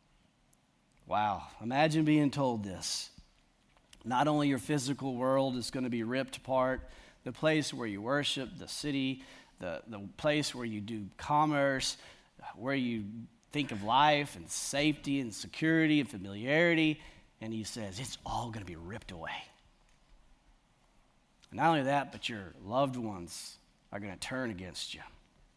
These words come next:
Now, does Jesus know what he's talking about? Well, Luke recorded these words, and then he recorded the book of Acts.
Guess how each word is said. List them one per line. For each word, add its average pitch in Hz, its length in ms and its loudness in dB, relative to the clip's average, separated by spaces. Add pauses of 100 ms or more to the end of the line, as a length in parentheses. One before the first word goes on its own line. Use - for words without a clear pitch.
(3500)
Now, 160 320 6 (1040)
does 147 200 2
Jesus 180 540 0
know 143 220 4
what 147 100 4
he's 131 140 0
talking 131 320 -2
about? 123 400 -2 (1700)
Well, 165 380 2 (100)
Luke 165 320 4
recorded 151 400 2
these 151 420 6
words, 139 400 0
and 127 140 -2
then 160 140 2
he 151 100 6
recorded 156 460 0
the 147 80 0
book 156 180 2
of 160 80 0
Acts. 165 640 6